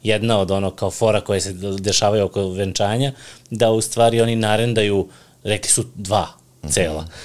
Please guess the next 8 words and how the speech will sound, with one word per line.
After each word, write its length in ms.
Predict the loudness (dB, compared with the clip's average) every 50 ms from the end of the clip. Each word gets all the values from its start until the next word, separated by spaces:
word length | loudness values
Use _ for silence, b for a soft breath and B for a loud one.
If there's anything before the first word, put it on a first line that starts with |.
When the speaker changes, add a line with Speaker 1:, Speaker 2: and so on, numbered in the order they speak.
| B B B 0
Speaker 1:
ovaj, 760 | 2 4 4 4 4 2 2 0 0 0 2 2 2 2 0
u, 60 | 0 0 0 0 0 0 0
u 120 | 0 0
jelo 520 | 0 2 4 4 4 4 4 4 4 2 2
i 160 | 4 4 4
onda 300 | 4 4 4 2 2 2
sad 240 | 2 2 0 0 -2 -2
kao 460 | 2 4 6 6 8 6 6 4